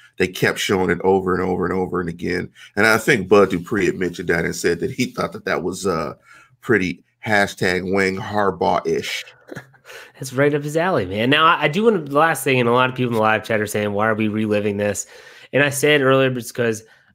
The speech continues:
Speaker 2: I haven't spoken with Lance about the game at, uh, on air.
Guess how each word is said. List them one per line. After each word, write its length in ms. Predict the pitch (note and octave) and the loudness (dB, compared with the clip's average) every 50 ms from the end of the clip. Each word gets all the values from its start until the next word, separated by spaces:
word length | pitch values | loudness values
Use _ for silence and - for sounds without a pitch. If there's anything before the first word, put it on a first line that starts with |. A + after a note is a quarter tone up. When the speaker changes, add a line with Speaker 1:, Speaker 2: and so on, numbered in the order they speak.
| - - | -8 -6
Speaker 2:
I 100 | A#2+ A2+ | -6 -6
haven't 540 | F#2+ G#2+ A#2 A#2 A2 A2 G#2+ A2 - - _ _ _ _ | -4 -2 -2 -2 -2 -2 -4 -6 -8 -12 _ _ _ _
spoken 480 | - - - - B2+ B2 A#2+ - A2 G#2 | -18 -12 -4 0 0 2 2 0 -4 -4
with 160 | G2+ F#2+ G#2+ | -4 -4 -2
Lance 240 | G#2+ G#2 G#2 G2+ G2+ | 0 0 0 -2 -2
about 240 | F#2+ G2+ G2+ G2 | -2 -2 -2 -2
the 60 | - G2 | -2 -4
game 320 | F#2+ G2+ G2+ G2+ G2+ G2+ - - | -4 -4 -4 -4 -4 -6 -8 -8
at, 240 | G2+ G2 F#2+ G2 G2+ | -6 -6 -6 -4 -4
uh, 240 | G2+ G2+ G2+ G#2 E2 | -4 -4 -4 -4 -4
on 200 | G2 G#2 G#2+ G2+ | -4 -2 -2 0
air. 420 | G#2 B2 C3 A#2+ G2+ F#2 F2 - | 2 2 2 2 2 0 -2 -6